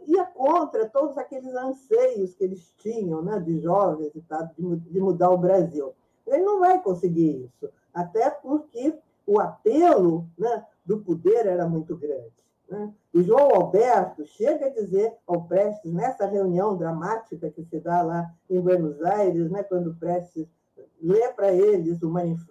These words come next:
o texto do manifesto que ele vai lançar, né, e realmente a discordância é total entre todos eles e o Prestes, uns mais à esquerda de outros mais à direita, mas todos contra. Ah, o João Alberto,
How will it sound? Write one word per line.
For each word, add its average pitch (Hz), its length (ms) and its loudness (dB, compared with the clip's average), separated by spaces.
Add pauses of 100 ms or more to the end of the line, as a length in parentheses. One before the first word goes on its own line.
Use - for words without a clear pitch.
o 170 180 0
texto 220 460 0
do 165 140 -12
manifesto 170 640 -8
que 165 60 -10
ele 160 120 -8
vai 160 160 -8
lançar, 180 600 -2
né, 233 180 -6 (320)
e 151 120 -4
realmente 160 500 -4
a - 20 -10
discordância 165 720 -4
é - 40 -4
total - 680 -2 (140)
entre 165 340 -4
todos 220 500 4
eles 170 460 0
e 151 60 -10
o 147 60 -10
Prestes, 180 520 -4
uns 311 180 -4
mais 240 300 -4 (180)
à 185 80 -8
esquerda 214 480 -6
de 185 120 -4
outros 185 300 -4
mais 185 220 -6
à 180 60 -2
direita, 180 300 -2
mas 220 200 -6
todos 339 320 -4 (280)
contra. 170 580 2 (480)
Ah, 208 640 -4 (240)
o 262 260 -8
João 277 200 2
Alberto, 277 680 0